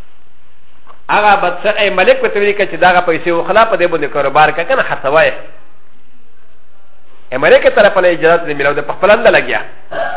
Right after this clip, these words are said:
حتی یرجع بالعود بالمال. حتی چې رجوع کو په تیونې باندې، پر بالمال باندې، که چېرته تیون درولو، به بالمال ته رسي که نه. چې مو ته تیون درولو که نه.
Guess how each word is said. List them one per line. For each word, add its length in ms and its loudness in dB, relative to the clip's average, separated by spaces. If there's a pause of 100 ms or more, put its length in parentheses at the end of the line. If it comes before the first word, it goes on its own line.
(1000)
حتی 260 2
یرجع 320 4
بالعود 280 4 (340)
بالمال. 400 4 (580)
حتی 260 2
چې 200 -2
رجوع 260 2
کو 140 2
په 120 -2
تیونې 320 4
باندې، 200 4
پر 160 2
بالمال 320 4
باندې، 300 0
که 100 -2
چېرته 280 0
تیون 200 2
درولو، 220 6
به 100 0
بالمال 340 6
ته 140 2
رسي 160 -2
که 100 2
نه. 160 2 (720)
چې 40 -2
مو 160 2
ته 100 0
تیون 280 4
درولو 320 4
که 120 2
نه. 140 4